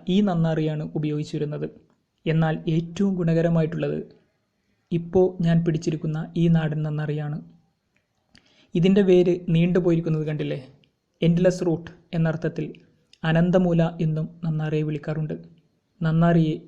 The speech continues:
നല്ല നാരി എന്ന് വിളിക്കാം. ഇന്ന് നാരികൾക്ക്, അതായത് സ്ത്രീകൾക്കുണ്ടാവുന്ന സ്രാവരോഗങ്ങളിൽ പലതിനും സ്ത്രീ പുരുഷന്മാർക്കുണ്ടാകുന്ന ഉഷ്ണരോഗങ്ങളിൽ മിക്കവയ്ക്കും ഏറ്റവും ഫലപ്രദമാണിത്.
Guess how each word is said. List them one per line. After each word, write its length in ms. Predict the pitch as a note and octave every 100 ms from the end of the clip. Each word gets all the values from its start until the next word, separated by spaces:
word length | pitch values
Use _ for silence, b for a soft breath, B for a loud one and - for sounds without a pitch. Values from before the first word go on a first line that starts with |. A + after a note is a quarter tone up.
| -
നല്ല 320 | D#3+ D#3 E3+
നാരി 340 | F3+ E3 D#3 E3 -
എന്ന് 140 | D#3+ D#3
വിളിക്കാം. 340 | D3 - D3+ - _ _ _ _ _ _ _
ഇന്ന് 240 | E3+ F3+ F3 - - E3
നാരികൾക്ക്, 540 | E3 E3+ E3+ D#3+ E3 - - _
അതായത് 300 | E3 D#3+ D3+
സ്ത്രീകൾക്കുണ്ടാവുന്ന 840 | D#3+ E3 D#3+ E3 E3+ E3 D#3+ D#3+ D#3+ -
സ്രാവരോഗങ്ങളിൽ 840 | - D#3 E3 E3+ D#3+ D#3+ D#3 D#3
പലതിനും 480 | E3 D#3 D#3+ D#3+ A3+ - b b b b -
സ്ത്രീ 220 | - E3
പുരുഷന്മാർക്കുണ്ടാകുന്ന 1000 | E3+ E3+ E3+ E3 D#3+ D#3+ D#3+ D#3 D3+ D#3 D3+ -
ഉഷ്ണരോഗങ്ങളിൽ 680 | E3 F3 E3+ E3 E3 D#3+ D#3
മിക്കവയ്ക്കും 600 | E3 E3+ F3+ F3 D#3+ - - b b b -
ഏറ്റവും 400 | E3 - F3+ F3
ഫലപ്രദമാണിത്. 760 | E3+ D#3 D#3+ D#3+ D#3+ D#3 D#3